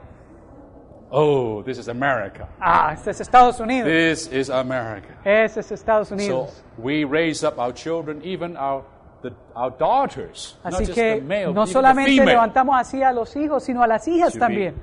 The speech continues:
Speaker 1: independent.
Speaker 2: a que sean independientes.
Speaker 1: Am I right?
Speaker 2: ¿No es así?
Speaker 1: And when you are not like this, ooh, we say, "You are weak."
Speaker 2: Y cuando usted no es así, entonces decimos, "Uy, usted es débil."
Speaker 1: You, you are a weak person.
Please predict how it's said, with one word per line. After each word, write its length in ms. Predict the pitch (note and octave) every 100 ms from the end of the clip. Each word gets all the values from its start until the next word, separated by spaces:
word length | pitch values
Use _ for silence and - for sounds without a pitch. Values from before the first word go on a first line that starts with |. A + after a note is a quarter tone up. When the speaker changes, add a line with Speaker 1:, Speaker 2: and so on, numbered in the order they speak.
| -
Speaker 1:
independent. 560 | - G#2+ G2+ A2 F2 C#2+ - -
Speaker 2:
a 60 | -
que 120 | F#3+
sean 300 | - G3+ G#3
independientes. 1200 | G3+ F#3+ F#3 E3+ F3+ G3+ F#3 D#3+ - - - - - - - - - - - - _ - - - - _ -
Speaker 1:
Am 100 | G2+
I 60 | G2
right? 280 | A2 A#2+ D3 - - -
Speaker 2:
¿No 80 | F#3+
es 80 | F3+
así? 320 | F#3+ A3+ D4 - - - - - - - - - - -
Speaker 1:
And 220 | C#3 C3+
when 220 | F3 F#3+
you 180 | E3+ E3+
are 220 | D#3+ D3 - -
not 240 | E3+ F#3
like 200 | D3+ C#3
this, 260 | E3 D#3+ - -
ooh, 440 | D#3 D#3 B2 G2+ E2 E2+
we 120 | A2+
say, 220 | - A2 F#2
"You 140 | A#2 C3
are 60 | A2
weak." 360 | B2+ A#2 - - - - -
Speaker 2:
Y 60 | G3
cuando 280 | G3+ F#3+
usted 140 | F#3 A3
no 80 | A3+
es 60 |
así, 200 | A3+ A3 A#3
entonces 300 | G3 G#3+ G#3+
decimos, 380 | G#3 G#3 G#3+ G3
"Uy, 260 | A#3 G#3
usted 200 | E3 -
es 100 | G3
débil." 340 | F3+ B3 G#3 C#3+ - - - -
Speaker 1:
You, 180 | B2+ C3
you 120 | C3
are 60 | C3 A2+
a 40 |
weak 200 | C3+ D3 - -
person. 280 | - A#2 -